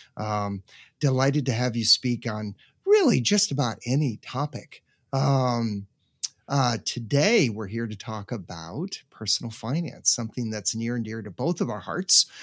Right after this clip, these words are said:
So, uh, excited to have an expert like you on.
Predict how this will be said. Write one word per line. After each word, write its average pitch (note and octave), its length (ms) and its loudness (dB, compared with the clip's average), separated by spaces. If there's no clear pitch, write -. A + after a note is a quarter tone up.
So, - 180 8
uh, A#2+ 540 4
excited D#3+ 420 6
to C#3+ 60 4
have C3 140 4
an A#2+ 80 2
expert A2+ 380 -2
like G#2+ 260 -6
you A2+ 240 -2
on. A2+ 460 -2